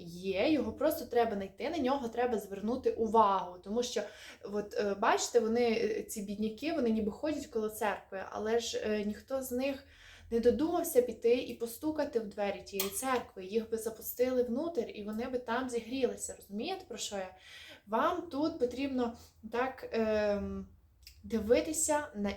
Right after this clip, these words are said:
інші також аспекти, не фокусуватися тільки на поганому. І також, е, прораховуйте, дивіться тут за своїми фінансами. Їх може, е, ну, вам десь в чомусь не вистачати, тому дивіться за ними.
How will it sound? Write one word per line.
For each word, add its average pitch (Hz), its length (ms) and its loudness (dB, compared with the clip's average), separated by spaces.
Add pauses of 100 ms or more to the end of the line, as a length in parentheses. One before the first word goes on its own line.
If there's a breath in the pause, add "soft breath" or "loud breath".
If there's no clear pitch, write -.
інші 247 380 -4
також 208 380 -6
аспекти, 190 500 -12
не 226 260 2
фокусуватися 277 840 -6
тільки 226 400 -6
на 190 300 -6
поганому. 185 640 -6
І - 60 -20
також, 277 500 -2
е, 208 200 -2
прораховуйте, 226 800 -4
дивіться 196 400 -12
тут 214 120 -12
за 208 80 -14
своїми 196 320 -12 (100)
фінансами. 180 580 -12 (580 loud breath)
Їх 311 360 -4
може, 247 480 -2
е, 196 840 -2 (160)
ну, 190 260 -8
вам 214 360 -2
десь 196 380 -4
в - 40 -18
чомусь 208 440 -8
не 190 120 -14
вистачати, 180 500 -18 (140)
тому 185 360 -18
дивіться - 300 -20
за - 80 -18
ними. - 180 -6